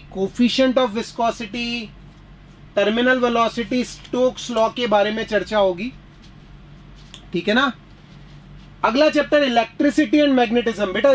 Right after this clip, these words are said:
देखिए current electricity, magnetic effect of current and electromagnetic induction।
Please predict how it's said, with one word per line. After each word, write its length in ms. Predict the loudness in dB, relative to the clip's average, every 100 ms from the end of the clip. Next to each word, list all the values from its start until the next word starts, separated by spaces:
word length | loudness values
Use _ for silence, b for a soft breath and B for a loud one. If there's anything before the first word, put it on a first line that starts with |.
| 2
देखिए 300 | 0 0 -2 -2
current 360 | 2 2 4 2
electricity, 680 | 0 -2 -2 -2 0 2 4 2
magnetic 560 | 0 0 0 0 0
effect 380 | 2 0 2 0
of 140 | 0 0
current 360 | 2 2 4 2
and 240 | 0 -4
electromagnetic 840 | -2 -2 2 2 2 2 0 2 2
induction। 500 | 0 -2 -6 -8